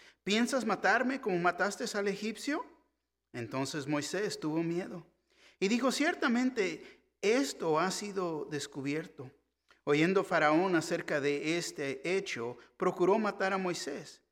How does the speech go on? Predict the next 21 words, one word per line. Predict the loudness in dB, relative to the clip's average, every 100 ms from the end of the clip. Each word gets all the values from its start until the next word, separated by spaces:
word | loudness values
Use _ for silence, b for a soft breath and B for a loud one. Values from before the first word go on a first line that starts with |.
| _ _ -10
Pero | -8
Moisés | -6 -8 -6 -6 -6 -12 -12
huyó | -10 -4 -4 -4
delante | -6 -6 -6 -6 -6
de | -8 -8
Faraón | -8 -6 -4 -4 -6 -8 B B -2
y | 2
habitó | 2 2 0
en |
la | 0 -2
tierra | 0 0
de | 0
Madián. | 0 -2 -2 -2 -2 -4 -10 _ _ _ _ _ _ _ -8
Y | 0
estando | 2 4 2 2
sentado | 0 -2 -2 -2 0 -2
junto | -2 -4 -2 -4
al | -4
pozo, | -2 -2 -2 -6
siete | -6 -4 -4 -4
hijas, | -6 -6 -6 -6 -8